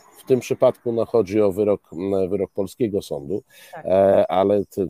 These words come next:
Speaker 1: jak chodzi o sądy europejskie, to tym bardziej, no to suwerennościowo nie będziemy uznawać takich wyroków, które nam się nie podobają.
Speaker 2: Tak, e, panie redaktorze, ja chciałabym zwrócić uwagę na to, co powiedział premier i jakich słów użył, tak?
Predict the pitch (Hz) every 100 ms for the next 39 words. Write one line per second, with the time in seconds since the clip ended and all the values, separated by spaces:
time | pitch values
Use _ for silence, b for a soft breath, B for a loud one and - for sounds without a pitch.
0 | - 90 80 - 87 80 92 92 - 95
1 | 90 92 92 87 - 98 92 - 85 -
2 | 78 - 101 80 80 69 67 110 123 b
3 | b b b 80 104 120 165 - - 143
4 | 135 147 147 147 - 143 131 143 151 151
5 | 147 160 127 95 101 98 95 101 - 85
6 | 92 95 - 131 - 147 156 147 185 196
7 | 190 147 76 57 52 _ _ _ _ b
8 | b b _ 285 226 - 226 220 240 247
9 | 240 226 226 294 302 233 220 285 269 254
10 | 220 262 254 233 233 254 254 247 240 247
11 | 233 247 233 240 226 220 240 220 226 233
12 | 240 240 220 226 226 240 - 440 - 226
13 | 190 190 220 -